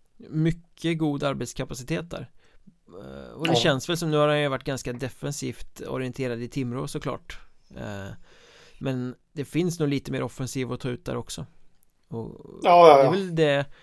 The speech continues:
Speaker 1: eh, de är inte presenterade än, men det sägs ju att Hudiksvall har klart i stort sett med hela första kedjan där, med Jesper Wiberg och Byström Johansson och Kristoffer Jansson,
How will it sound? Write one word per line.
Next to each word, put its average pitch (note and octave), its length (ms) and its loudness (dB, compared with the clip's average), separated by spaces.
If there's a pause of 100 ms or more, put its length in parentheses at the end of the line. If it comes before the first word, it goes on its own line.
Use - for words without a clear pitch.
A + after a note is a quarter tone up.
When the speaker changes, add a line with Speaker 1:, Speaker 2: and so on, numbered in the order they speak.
(460)
Speaker 1:
eh, B2+ 280 -6
de C#3+ 260 -4
är D#3 40 4
inte D#3 120 0
presenterade C#3 640 -2
än, A#2+ 140 -2
men A#2+ 220 -8
det A#2+ 280 -8
sägs A#2+ 340 -6
ju D3 60 -2
att - 240 -10
Hudiksvall B2+ 400 -6
har A#2 80 -8
klart A#2+ 320 -6
i A#2 60 -10
stort - 260 -12
sett - 140 -10
med A#2 100 -8
hela G#2 120 -8
första A2 300 -10
kedjan B2 360 -6
där, G2+ 140 -6
med - 240 -14
Jesper A2+ 340 -12
Wiberg G#2+ 460 -10
och G2+ 120 -12 (220)
Byström A#2 360 -10
Johansson A2 560 -10
och G#2+ 180 -16
Kristoffer - 380 -10
Jansson, A2+ 600 -10